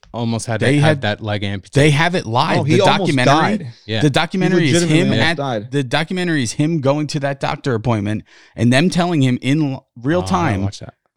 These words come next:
Speaker 2: "We might have to amputate your leg." So I gotta watch that
Speaker 1: They'd
Speaker 2: documentary.
Speaker 1: have to
Speaker 3: Taylor
Speaker 1: change his
Speaker 3: Heine-,
Speaker 1: name to
Speaker 3: Taylor,
Speaker 1: Oleg,
Speaker 3: uh,
Speaker 1: Oleg Smith.
Speaker 2: Oleg Smith.
Speaker 1: Tech, check,
Speaker 2: Oleg
Speaker 1: change that
Speaker 2: Smith.
Speaker 1: X to a G 'cause he
Speaker 3: Taylor Heineken is, uh, starting for
Speaker 2: I know,
Speaker 3: the
Speaker 2: Heine.
Speaker 3: Washington football team
Speaker 2: Heine.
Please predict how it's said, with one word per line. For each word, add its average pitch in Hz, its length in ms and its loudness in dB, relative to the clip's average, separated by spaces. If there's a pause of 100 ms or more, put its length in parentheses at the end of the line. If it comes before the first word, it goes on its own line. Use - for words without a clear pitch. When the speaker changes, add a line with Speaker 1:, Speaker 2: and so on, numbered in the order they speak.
(120)
Speaker 2:
"We 139 100 4
might 143 160 2
have 131 200 0
to 123 100 -2
amputate 120 360 -4
your 110 140 -8
leg." 104 340 -6 (960)
So 120 100 2
I 107 160 4
gotta 143 200 0
watch 98 220 -4
that 92 100 -10
Speaker 1:
They'd 104 180 0
Speaker 2:
documentary. 117 220 2
Speaker 1:
have 175 80 4
to 170 60 4
Speaker 3:
Taylor 151 40 4
Speaker 1:
change 127 140 2
his 156 80 2
Speaker 3:
Heine-, 156 40 0
Speaker 1:
name 123 200 2
to 120 160 0
Speaker 3:
Taylor, 160 220 4
Speaker 1:
Oleg, 143 220 4
Speaker 3:
uh, 123 320 -4
Speaker 1:
Oleg 117 300 2
Smith. - 480 -8 (220)
Speaker 2:
Oleg 110 300 -4
Smith. - 180 -10
Speaker 1:
Tech, - 280 -4
check, 120 180 -8 (100)
Speaker 2:
Oleg 107 120 0
Speaker 1:
change 110 100 2
that 107 140 0
Speaker 2:
Smith. 117 200 -2
Speaker 1:
X - 220 -4
to 110 140 -2
a 90 80 -2
G 113 240 0
'cause 90 180 -10
he 95 80 -4
Speaker 3:
Taylor 165 220 4
Heineken 151 520 0
is, 110 240 -8
uh, 104 160 -6
starting 117 480 -8
for 101 120 -10
Speaker 2:
I 101 80 -2
know, 104 140 0
Speaker 3:
the 95 40 0
Speaker 2:
Heine. 107 400 -2
Speaker 3:
Washington 104 400 -2
football 110 380 -8
team 113 300 -8
Speaker 2:
Heine. 113 260 -2